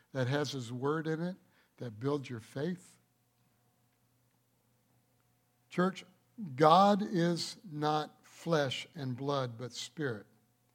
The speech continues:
So those that worship God must worship him in spirit and in truth.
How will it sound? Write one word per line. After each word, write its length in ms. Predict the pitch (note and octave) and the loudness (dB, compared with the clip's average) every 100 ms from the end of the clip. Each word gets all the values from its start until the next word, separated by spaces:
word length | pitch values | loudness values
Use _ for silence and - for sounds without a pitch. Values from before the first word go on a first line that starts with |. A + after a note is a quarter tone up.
| _ _ _ _ _ _ | _ _ _ _ _ _
So 220 | - D#3+ | -2 2
those 300 | D3 F#3 G#3 | 4 4 2
that 160 | G3 D#3 | 0 0
worship 520 | D#3 G#3+ G#3+ F#3+ C#3+ | 2 2 2 -4 -4
God 360 | D#3 F3 D#3+ C3+ | 0 2 2 -2
must 300 | C#3 C3+ C#3 | -8 -10 -6
worship 420 | D3+ D3+ D#3+ - | -6 -6 -12 -10
him 260 | C#3 C3+ | -10 -8
in 140 | C#3 C#3 | -10 -10
spirit 540 | - - C3+ C3 C#3 - _ _ _ _ _ - | -10 -6 -4 -2 -6 -10 _ _ _ _ _ -8
and 200 | C3+ C3+ | -6 -4
in 140 | C#3+ | -6
truth. 320 | C3+ G3+ G3 | -8 -8 -8